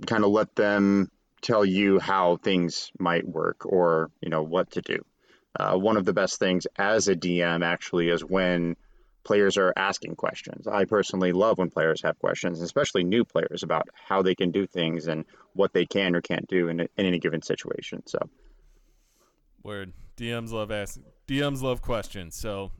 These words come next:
Speaker 2: ask away, for sure.
Speaker 1: Absolutely.
Speaker 2: Yeah. And, uh, yeah,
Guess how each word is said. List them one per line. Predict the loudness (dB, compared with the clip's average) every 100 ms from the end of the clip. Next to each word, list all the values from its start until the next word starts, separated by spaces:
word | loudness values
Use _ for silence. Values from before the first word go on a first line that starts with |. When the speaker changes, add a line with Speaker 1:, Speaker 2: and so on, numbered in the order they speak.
| -14
Speaker 2:
ask | -12 -10 -10
away, | -10 -10 -12 -18 -18
for | -18
sure. | -14 -8
Speaker 1:
Absolutely. | -8 -4 -2 -2 -4 -12 _ _ _ _ _ _ _ -14
Speaker 2:
Yeah. | -12 -10 -14 -14 -20 -20 _ _ -12
And, | -8 -8 -6
uh, | -4 -4 -6
yeah, | -8 -8 -8